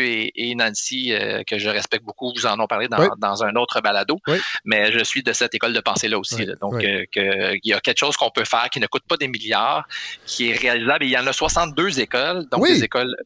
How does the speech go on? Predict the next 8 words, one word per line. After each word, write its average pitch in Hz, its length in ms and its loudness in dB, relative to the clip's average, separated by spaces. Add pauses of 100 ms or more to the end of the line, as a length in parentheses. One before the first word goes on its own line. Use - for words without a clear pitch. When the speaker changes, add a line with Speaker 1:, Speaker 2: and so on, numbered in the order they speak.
(180)
Speaker 1:
francophones 143 640 0 (160)
privées 120 640 -4
Speaker 2:
Oui. 156 160 2 (240)
Speaker 1:
et 156 500 0
des 120 260 2
écoles 131 520 0
anglophones 123 840 -2
Speaker 2:
Oui. 165 120 0